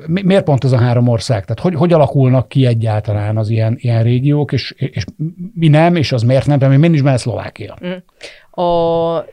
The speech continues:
Speaker 2: ez megint egy régebbi sztori, ugye a, a, a Saatchi and Saatchi, és megint most így gondolkodom, hogy már hány év telt el, olyan nyolc évvel ezelőtt elkezdett foglalkozni a, a P N G munkáival, a Procter and Gamble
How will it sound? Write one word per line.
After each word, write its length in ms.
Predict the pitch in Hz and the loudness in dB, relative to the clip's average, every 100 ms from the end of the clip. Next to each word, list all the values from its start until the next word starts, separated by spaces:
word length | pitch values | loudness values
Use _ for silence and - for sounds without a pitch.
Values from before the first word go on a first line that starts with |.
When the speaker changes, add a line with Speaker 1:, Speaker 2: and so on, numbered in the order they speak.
| _ _ _ - | _ _ _ -10
Speaker 2:
ez 120 | 175 | -4
megint 300 | 220 233 175 | -2 -2 -2
egy 160 | 160 160 | -2 -2
régebbi 500 | 175 165 156 151 151 | -2 -2 -2 -4 -6
sztori, 340 | - 170 180 | -8 -4 -4
ugye 200 | 160 160 | -2 -2
a, 280 | 156 156 - | -2 -2 -4
a, 340 | 151 151 151 147 147 139 - | -6 -6 -4 -6 -10 -14 -16
a 80 | 147 | -10
Saatchi 360 | - 190 185 185 | -6 -6 -6 -6
and 200 | 160 147 | -6 -8
Saatchi, 960 | - - 160 156 - 160 185 220 214 _ _ _ _ | -8 -8 -8 -8 -10 -8 -8 -10 -16 _ _ _ _
és 180 | - - | -20 -16
megint 220 | 156 147 | -12 -12
most 180 | 147 - | -12 -12
így 60 | 156 | -10
gondolkodom, 440 | 156 151 151 147 | -8 -8 -10 -10
hogy 80 | 143 | -8
már 80 | 156 | -8
hány 160 | 151 | -8
év 140 | 147 - | -8 -6
telt 300 | 151 147 165 | -6 -6 -6
el, 60 | |
olyan 120 | 160 | -6
nyolc 420 | 165 180 180 - 165 | -4 -2 -2 -2 -6
évvel 240 | 156 151 | -4 -2
ezelőtt 400 | 151 147 156 165 | -2 -4 -4 -4
elkezdett 340 | 151 147 143 | -6 -6 -12
foglalkozni 600 | - 151 151 143 156 151 147 | -10 -4 -4 -4 -8 -8 -8
a, 260 | 143 143 - - _ _ _ _ _ _ _ | -6 -8 -12 -20 _ _ _ _ _ _ _
a 500 | 165 147 143 139 139 | -10 -6 -6 -6 -8
P 220 | 135 - | -12 -10
N 220 | 180 156 151 | -6 -4 -4
G 140 | 147 | -6
munkáival, 460 | 147 147 170 175 175 | -8 -6 -4 -2 -4
a 40 | |
Procter 300 | - 156 160 | -4 -6 -6
and 140 | 151 147 | -4 -4
Gamble 300 | 147 143 | -4 -4